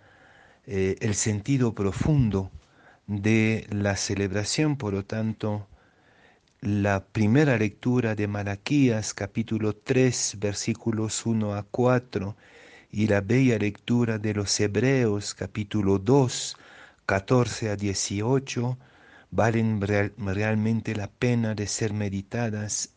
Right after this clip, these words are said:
también. Pero el Evangelio bien conocido es del Evangelio de Lucas, capítulo dos, versículos veintidós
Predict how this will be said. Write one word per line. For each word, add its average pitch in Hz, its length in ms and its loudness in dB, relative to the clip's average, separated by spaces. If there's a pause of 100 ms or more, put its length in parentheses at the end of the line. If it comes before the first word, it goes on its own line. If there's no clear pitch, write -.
(140)
también. 92 760 -6 (1080)
Pero 117 560 4
el 127 220 4
Evangelio 107 1000 0 (460)
bien 92 320 -4
conocido 110 1000 0 (200)
es 120 480 -2
del 101 160 0
Evangelio 98 680 -2
de 104 140 -2
Lucas, 120 800 0 (520)
capítulo 123 720 2
dos, 131 600 2 (680)
versículos 110 920 2
veintidós 104 1000 0